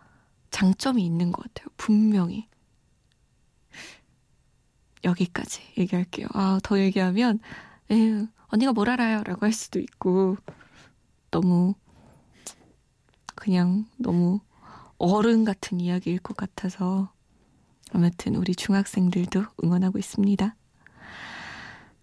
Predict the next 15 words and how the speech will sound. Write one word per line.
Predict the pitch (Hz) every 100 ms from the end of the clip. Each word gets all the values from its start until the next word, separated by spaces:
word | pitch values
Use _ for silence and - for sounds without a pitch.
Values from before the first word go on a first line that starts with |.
| -
오팔육구 | 196 226 - 320 320 294 214 - 262
번님, | 220 180 175 170 190 190 _ _ -
언젠가 | 180 190 254 269 269
라디오 | 214 170 190 233
켜놓고 | 254 226 220 - 196
잠든 | - 170 196 190
적이 | 185 208
있는데 | 196 175 165 190 254 233 175
어느 | 180 190 269
순간 | - 247 240 226 220 220
문득 | 180 185 -
깼어요. | - - 320 262 196 208 190 - - - - -
그때 | - _ - 277
마침 | 190 175 - - 185 196 - - - -
강다솜님의 | - 175 190 220 220 214 208 196 180 196 247 294